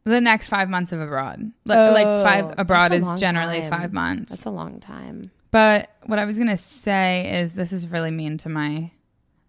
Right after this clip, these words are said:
Speaker 1: abroad boyfriend, but
Speaker 2: Mm.
Speaker 1: he was a cutie, but, <laughs> uh, it was like we established kinda same, like, "Oh, I'm going home." And then, like, once I got, got home, we talked for a bit and then
Speaker 2: It fizzled.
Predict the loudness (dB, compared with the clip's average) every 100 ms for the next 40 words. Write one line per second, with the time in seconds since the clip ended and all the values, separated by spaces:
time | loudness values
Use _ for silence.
0 | -6 0 0 0 -4 -4 -6 -2 0 0
1 | -2 -12 -14 -10 -8 -8 -10 -12 -4 0
2 | 0 -2 -2 0 0 2 2 2 -2 -4
3 | -4 -4 -12 -10 -10 0 4 4 4 4
4 | 4 2 0 0 0 0 0 0 0 2
5 | 2 4 2 0 -2 -6 -2 0 0 0
6 | 0 0 -4 -2 4 6 6 2 0 0
7 | -2 -4 -6 -6 -4 -2 -2 -4 -6 _
8 | _ _ _ _ _ _ -2 2 4 4
9 | 2 4 4 4 2 2 4 4 4 2
10 | 4 4 4 2 0 0 0 -4 -8 -12
11 | _ _ _ _ -14 -12 -10 -10 -12